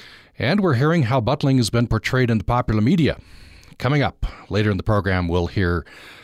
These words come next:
of Andy Griffiths, English valet.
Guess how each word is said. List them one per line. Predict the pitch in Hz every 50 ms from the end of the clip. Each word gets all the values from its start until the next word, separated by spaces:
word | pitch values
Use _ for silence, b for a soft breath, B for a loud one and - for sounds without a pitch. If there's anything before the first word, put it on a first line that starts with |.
| B B -
of | - 78 76 76 76 78 76 71 - - -
Andy | 73 - 92 131 202 262 202
Griffiths, | 220 208 - - 82 - - - - - - - B B B B B -
English | 107 107 101 87 76 - - - - - B B B B B B B B B B
valet. | 87 92 90 120 175 185